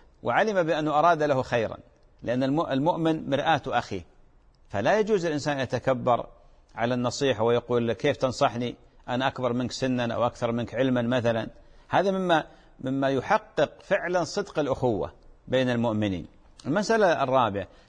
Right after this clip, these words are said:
لا يجوز للإنسان أن يتعصب لغير الكتاب والسنة، لا يجوز يتعصب شخص لآخر يوالي ويعادي عليه،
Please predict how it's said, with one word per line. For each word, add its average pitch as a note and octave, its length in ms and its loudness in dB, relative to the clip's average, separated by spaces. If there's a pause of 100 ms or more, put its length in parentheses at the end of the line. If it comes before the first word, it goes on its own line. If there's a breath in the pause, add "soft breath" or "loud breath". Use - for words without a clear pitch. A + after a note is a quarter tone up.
لا F#3+ 160 -2
يجوز G#3 300 0
للإنسان C3+ 520 0
أن B2 120 -4
يتعصب B2+ 760 0 (640)
لغير E3 380 2
الكتاب D3 440 2
والسنة، G#2+ 480 -4 (360)
لا D#3+ 160 0
يجوز G#3+ 260 2
يتعصب C#3+ 600 0
شخص - 340 -2
لآخر C3 580 0 (300 soft breath)
يوالي C#3 420 4
ويعادي B2+ 580 0
عليه، A2+ 320 -2